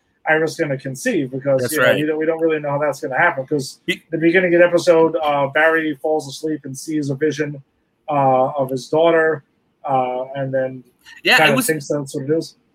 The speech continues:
Speaker 2: nice to see the actress back, I, 'cause I really, I, I enjoyed that actress. I, and I enjoyed that season. I thought that was a good season.
Speaker 1: Yeah, no, so did I. And I'm, I'm curious to wonder because Chester says to him at one point in the episode, he says something along his line, the lines of, like,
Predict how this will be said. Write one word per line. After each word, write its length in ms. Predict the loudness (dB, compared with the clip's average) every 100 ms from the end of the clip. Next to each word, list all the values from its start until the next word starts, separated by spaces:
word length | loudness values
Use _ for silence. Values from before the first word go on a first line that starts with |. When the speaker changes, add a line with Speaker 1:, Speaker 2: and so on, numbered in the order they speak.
| _
Speaker 2:
nice 300 | -2 2 2 2
to 100 | 2
see 160 | 2
the 140 | 2 4
actress 400 | 2 0 -8 -8
back, 300 | -10 -8 -6
I, 80 |
'cause 180 | -4 0
I 80 | 0
really, 560 | 0 0 0 2 0 -2
I, 300 | 0 0 -2 -2
I 160 | 0
enjoyed 460 | 0 0 0 0 0
that 120 | -6
actress. 360 | -8 -10 -8 -8
I, 100 | -8 -10 -14 -2
and 100 | 2
I 40 |
enjoyed 360 | 2 2 0 0
that 140 | -2
season. 380 | -2 -6 -6 -8 -14 _ -16
I 40 |
thought 160 | -12 -10
that 80 | -10
was 100 | -12
a 60 |
good 180 | -12 -12
season. 360 | -10 -10 -12 -16 _ _ _ _ _ _
Speaker 1:
Yeah, 160 | 2 4
no, 140 | 4
so 180 | 4 4
did 120 | 6
I. 220 | 4 4 4
And 120 | 0
I'm, 120 | -2
I'm 180 | -2 -4
curious 460 | -2 2 2 0 -4
to 80 | -2
wonder 240 | -2 -4
because 260 | -6 -6 -6
Chester 460 | -6 -8 -8 -10
says 300 | -4 -4 -2
to 100 | -4
him 160 | -6 -6
at 140 | -10
one 180 | -8 -8
point 400 | 0 0 0 -6 _ _ _ _ _ _
in 80 | -6
the 40 |
episode, 260 | -4 -4 -2
he 120 | -4
says 260 | -2 -2 -2
something 240 | -4 -4
along 340 | -2 -2 -2 -4
his 120 | -4
line, 340 | -2 -4 -6 -10
the 80 | -6
lines 440 | -4 -4 -6 -6
of, 120 | -4
like, 240 | 0 -2